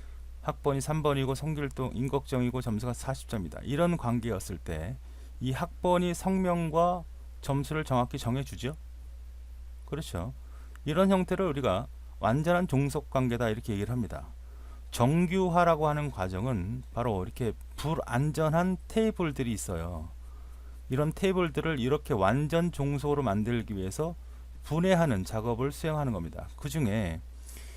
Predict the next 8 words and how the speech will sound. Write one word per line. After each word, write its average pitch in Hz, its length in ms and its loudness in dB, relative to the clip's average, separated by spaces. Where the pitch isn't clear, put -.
이행적 175 560 4
함수 160 500 0
종속이라고 127 640 2
하는 98 160 0
것은 151 300 -2
A라는 156 460 4
자료가 110 480 0
있고 127 300 -2